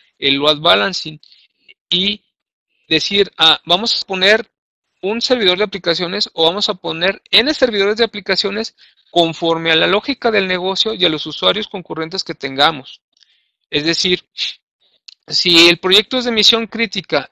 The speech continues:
y tenemos usuarios concurrentes basados en, en, en cientos de personas físicas que están haciendo peticiones durante un día, vamos a tener un mecanismo,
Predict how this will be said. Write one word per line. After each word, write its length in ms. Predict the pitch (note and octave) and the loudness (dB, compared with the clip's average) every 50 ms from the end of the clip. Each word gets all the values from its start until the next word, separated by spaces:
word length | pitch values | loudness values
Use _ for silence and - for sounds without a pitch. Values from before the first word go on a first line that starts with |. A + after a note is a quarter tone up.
| _ _ _ _ | _ _ _ _
y 120 | - D#3+ | -8 -8
tenemos 680 | - - D#3+ D#3+ E3+ F#3 G3+ G#3 G#3+ G#3+ A3 G#3+ - - | -4 -2 -2 0 2 0 0 0 0 -2 -2 -2 -4 -6
usuarios 420 | E3 D#3+ - - F3+ F#3 G3+ G#3 | -8 -8 -4 -2 0 0 0 -2
concurrentes 760 | - - G3+ F3+ - F3+ E3 E3 F3+ F#3 F#3+ F3 - D#3+ D3+ | -4 -8 -10 -8 -6 -8 -6 -4 -4 -4 -4 -4 -6 -6 -4
basados 720 | D3+ D3+ D3+ D3 - F3+ E3+ F3+ F#3+ G3+ G#3 - - - _ _ | 0 0 2 2 2 2 2 4 2 2 0 -2 -6 -8 _ _
en, 640 | _ F3+ D#3 D3+ D3+ D3+ D3+ D3+ D3 D3 D3 C#3+ C#3+ _ _ _ _ _ _ _ _ _ _ | _ 0 2 2 4 4 4 2 2 -2 -8 -10 -12 _ _ _ _ _ _ _ _ _ _
en, 500 | _ D3+ D3+ D3+ D3+ D3 D3 D3 D3 - _ | _ 0 2 2 4 2 0 -2 -8 -10 _
en 240 | - D3+ D3 D3 D3 | 0 0 0 0 -2
cientos 680 | - - - F3+ F#3 G3+ A3 A#3 A#3 - - F3 D#3+ D3 | -4 -4 -2 2 4 4 4 4 2 -2 -4 -4 -2 -2
de 100 | C#3+ C#3 | -2 -4
personas 960 | - - C#3+ C#3+ C#3+ C#3+ - - - G3 G#3+ A3 A3 G3 E3+ D3 C#3 - - | -2 -2 -2 -2 0 -2 -6 -2 0 0 0 0 0 -2 -2 -2 -2 -4 -8
físicas 720 | - - F#3+ G#3 A3+ - - - F#3+ - - D3+ C#3+ - | -4 0 0 0 0 0 -4 -8 -10 -6 -2 -2 -2 -2
que 80 | - - | -4 -8
están 380 | D3 - - D#3+ D3 - G3+ G#3 | -8 -4 -4 -4 -4 -4 -6 -6
haciendo 400 | G#3 - - G#3 G3+ G3+ A3 G#3 | -8 -6 -8 -8 -6 -6 -6 -6
peticiones 840 | - - E3+ E3 - - D3+ - - E3 F3 F#3+ G3+ G#3 G#3 - | -2 -4 -4 -4 -4 -8 -4 -4 -2 -2 -2 -4 -4 -6 -8 -6
durante 560 | - E3 D#3 D3+ D3 C#3+ C3+ B2+ _ B2 C3 | -6 -4 -2 -2 -2 -4 -4 -8 _ -8 -8
un 220 | C3+ D#3+ G#3 A#3 A3+ | -6 -6 -8 -8 -6
día, 340 | B3 A#3+ A3 G#3+ A3+ B3 - _ _ _ _ _ _ _ _ _ _ _ | -4 -2 -2 -2 -2 -4 -8 _ _ _ _ _ _ _ _ _ _ _
vamos 240 | - D#3+ E3+ F#3 G3 | -2 -2 -2 2 0
a 100 | G3 E3+ | 0 0
tener 300 | - E3+ D#3+ E3 E3+ F3+ | -2 -2 0 0 0 0
un 120 | G3 G3+ | -2 -2
mecanismo, 840 | F#3+ F#3 F3 - F3+ D#3+ E3 F3+ G3 G#3 G3+ F#3 F#3 E3+ E3+ E3 | -2 -4 -2 0 -2 -2 0 0 -4 -4 -4 -4 -6 -8 -10 -10